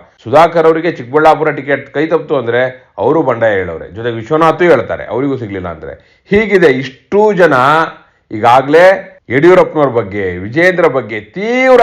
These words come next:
ಅಸಮಾಧಾನಗೊಂಡು ಸಮಯಕ್ಕೋಸ್ಕರ ಕಾಯ್ತಾ ಇದ್ದಾರೆ.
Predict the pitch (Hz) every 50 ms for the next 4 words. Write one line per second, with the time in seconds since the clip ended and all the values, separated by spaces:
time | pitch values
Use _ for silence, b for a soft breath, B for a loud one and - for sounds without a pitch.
0 | 208 180 180 185 165 165 156 151 135 135 123 113 101 110 107 120 151 165 160 -
1 | - _ 135 123 135 156 165 160 151 151 143 135 131 - - 131 127 120 117 107
2 | 107 104 104 95 92 92 90 92 90